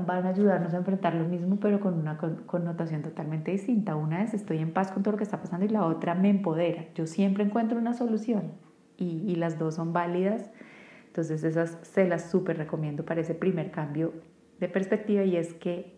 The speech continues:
algo no salga como lo esperamos, no quiere decir que salió mal. La segunda invitación a cambiar la perspectiva de lo incierto es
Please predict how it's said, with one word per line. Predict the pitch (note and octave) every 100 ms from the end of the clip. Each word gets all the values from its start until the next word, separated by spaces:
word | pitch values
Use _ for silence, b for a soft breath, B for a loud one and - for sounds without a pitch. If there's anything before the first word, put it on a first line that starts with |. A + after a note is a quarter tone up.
| -
algo | E3 D#3+
no | E3 E3
salga | F3 F#3 F#3+
como | G3+ G#3
lo |
esperamos, | G#3 A3+ G3+ F#3 A3 -
no | E3
quiere | - E3
decir | D#3+ D#3+
que | D#3+
salió | D#3 - C3+
mal. | D3+ - - - - _ - - - - _ - B B B B B B B B B B
La | - A3+ A#3
segunda | A#3+ A#3 C4 C#4+
invitación | D#4 D#4+ B3+ G#3+
a | G3+
cambiar | A#3 G#3+ G3 F#3
la | F#3
perspectiva | G#3 G#3 G3+ F#3 F3
de |
lo | F#3+
incierto | G3 G3 F3 D#3+ - G3
es | F3 E3+ -